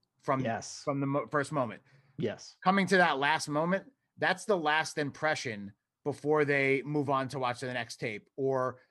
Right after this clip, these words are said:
Speaker 2: Yeah.
Speaker 1: move on to possibly call the producers and, and maybe have you come back or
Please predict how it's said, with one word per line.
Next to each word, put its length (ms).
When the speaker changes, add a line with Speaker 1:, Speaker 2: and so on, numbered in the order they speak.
Speaker 2:
Yeah. 160
Speaker 1:
move 120
on 60
to 280
possibly 440
call 680
the 60
producers 680
and, 300
and 320
maybe 260
have 200
you 100
come 200
back 320
or 260